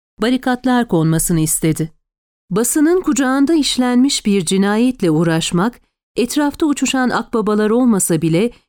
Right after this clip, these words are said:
yeterince zor olacaktı zaten.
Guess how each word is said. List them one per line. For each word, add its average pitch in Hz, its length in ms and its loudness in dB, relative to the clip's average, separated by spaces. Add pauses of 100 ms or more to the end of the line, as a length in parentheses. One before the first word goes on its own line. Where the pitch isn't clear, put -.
yeterince 254 760 2
zor 208 240 0
olacaktı 160 540 0
zaten. 160 540 -2